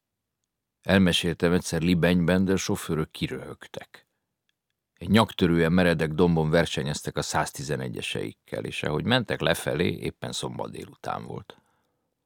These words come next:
A fogorvos visszatért az otthon felejtett esernyőjéért. Éppen be akarja dugni a kulcsot a rendelő ajtajába, de az egyik száztizenegyesnek eltört a rugója, és belerohant a rendelőbe, és az egész rendelőt elsöpörte a levegőbe tartott kulcs elől.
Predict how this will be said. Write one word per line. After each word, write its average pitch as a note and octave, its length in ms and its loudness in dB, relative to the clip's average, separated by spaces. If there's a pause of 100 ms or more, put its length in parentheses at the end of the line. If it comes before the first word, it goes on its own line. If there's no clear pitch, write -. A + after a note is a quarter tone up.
(260)
A - 80 -10
fogorvos F2+ 580 4
visszatért E2+ 580 0
az E2+ 120 -2
otthon D#2 280 -2
felejtett D2+ 480 -2
esernyőjéért. - 1120 -8 (680)
Éppen G#2 360 4
be G2+ 120 10
akarja F2 360 6
dugni F2+ 300 4
a E2 60 6
kulcsot F2 440 0
a E2+ 60 4
rendelő D#2 400 2
ajtajába, G2+ 800 2 (840)
de F2+ 120 0
az F2+ 100 2
egyik F2+ 220 4
száztizenegyesnek E2+ 1080 0
eltört D#2+ 460 0
a D2 60 2
rugója, G#2 440 0
és E2 140 0
belerohant E2 600 2
a C#2 60 -2
rendelőbe, F#2+ 640 0
és - 140 -6
az - 200 -8
egész E2 460 -4
rendelőt D2+ 540 -2
elsöpörte C#2 760 -4
a C2+ 60 0
levegőbe C#2 560 -2
tartott - 500 -2
kulcs - 300 -10
elől. - 380 -12